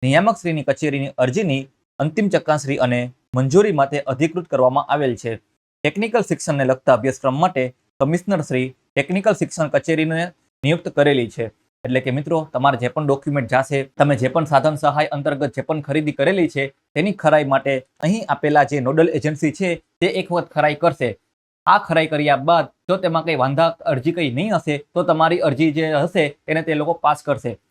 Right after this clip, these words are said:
પરંતુ તે લોકોને લાગશે કે વાંધા અરજી જેવું કંઈ લાગે છે, તો તમારે આ યોજના મળવાપાત્ર રહેશે નહીં.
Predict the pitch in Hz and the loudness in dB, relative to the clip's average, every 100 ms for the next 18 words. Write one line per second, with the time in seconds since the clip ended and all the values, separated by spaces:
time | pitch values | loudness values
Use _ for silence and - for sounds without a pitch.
0 | - 156 202 190 156 151 139 135 127 156 | 0 2 2 0 0 -2 0 0 0 0
1 | 202 196 135 139 147 143 135 139 151 135 | -2 -2 0 0 0 0 0 -2 -2 0
2 | 117 156 202 170 165 - - 170 160 151 | 0 2 -2 -4 -8 -8 -6 -4 0 0
3 | 160 170 147 156 147 139 143 135 147 131 | 0 -2 0 0 0 -4 -2 0 0 -2
4 | 147 131 127 151 151 147 | -2 -2 -2 -2 -4 -4